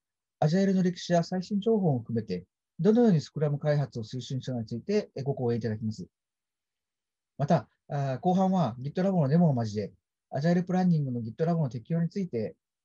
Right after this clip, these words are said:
えー、弊社伊藤よりご紹介させていただきます。なお、あの、ご質問に関してなんですが、ご利用、Zoomの機能の中に、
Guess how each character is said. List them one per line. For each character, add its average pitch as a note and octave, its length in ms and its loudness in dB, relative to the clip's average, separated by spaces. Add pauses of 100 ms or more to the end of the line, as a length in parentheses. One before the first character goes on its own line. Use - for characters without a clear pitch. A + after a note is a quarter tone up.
え C#3 80 -4
ー、 - 20 -2
弊 D3+ 100 4
社 C#3+ 120 -2
伊 - 20 -2
藤 D3 140 -2
よ C#3+ 140 2
り A2+ 220 -6
ご A2+ 60 -8
紹 A#2 180 -4
介 A2+ 160 -6
さ A2+ 100 -8
せ G#2+ 100 -10
て - 40 -20
い - 40 -20
た A#2+ 40 -8
だ G#2+ 80 -6
き G#2+ 80 -10
ま A2 80 -4
す。 A2 120 -14 (1600)
な G#3 140 6
お、 C#3+ 140 0 (240)
あ D#3+ 120 0
の、 E3 120 4
ご D#3+ 80 0
質 A3 140 0
問 A3+ 100 6
に A3+ 80 2
関 C4 160 -2
し - 60 -6
て G3 60 0
な E3 60 4
ん D3+ 40 4
で B2+ 80 -4
す A#2 80 -6
が、 C3 200 0 (320)
ご D3+ 120 2
利 E3+ 100 4
用、 G#3+ 160 4 (480)
Zoom F#3+ 300 0
の G#3 200 0
機 A3 120 -4
能 G#3+ 80 2
の F3+ 100 2
中 C#3+ 220 -2
に、 B2+ 240 -2